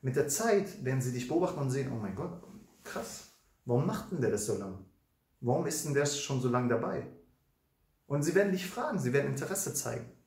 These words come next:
So sind wir Menschen. Erstmal total in die Abwehr gehen, erstmal in die Defensive gehen, bevor man wirklich überlegen kann, „Was mache ich jetzt damit?“ Und bei, bei manchen Menschen ist eben diese Zeitspanne zwischen Abwehr und Interesse lang und bei anderen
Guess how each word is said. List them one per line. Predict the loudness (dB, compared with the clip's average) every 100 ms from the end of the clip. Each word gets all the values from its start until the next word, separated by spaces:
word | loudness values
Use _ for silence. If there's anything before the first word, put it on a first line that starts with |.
| _ _
So | -2 2
sind | 4 6
wir | 6
Menschen. | 6 -2 -6 -8 -14 _ _ _ -10
Erstmal | 0 2 4 2 2 -2 -10 -6
total | -2 4 4
in | 4
die | 0
Abwehr | 0 0
gehen, | 2 2 0
erstmal | 0 0 0 0
in | 0
die |
Defensive | 0 0 0 0 2 2
gehen, | 2 2 0 -6 -18 -14
bevor | -8 0 2
man | 4
wirklich | 2 0 0
überlegen | 2 2 4 2
kann, | 0 -2 -4 -8
„Was | -4 -2 0
mache | -2 -2
ich |
jetzt | -2 -4
damit?“ | -6 -6 -8 -14 -20 -20 -16 -6
Und | 4
bei, | 4 4
bei | 4 2
manchen | 2 0 0 -2
Menschen | 0 -2 -2
ist | -2
eben | 0
diese | 0 0 -2
Zeitspanne | -2 -2 -2 -2 2 2
zwischen | 0 -4 -4 -4 -2
Abwehr | -4 4 4 6
und | 2 -2
Interesse | -2 0 0 2 0 -2 -10
lang | 2 6 6 4 -4 -12 -8
und | 0
bei | 2
anderen | 2 2 0 -2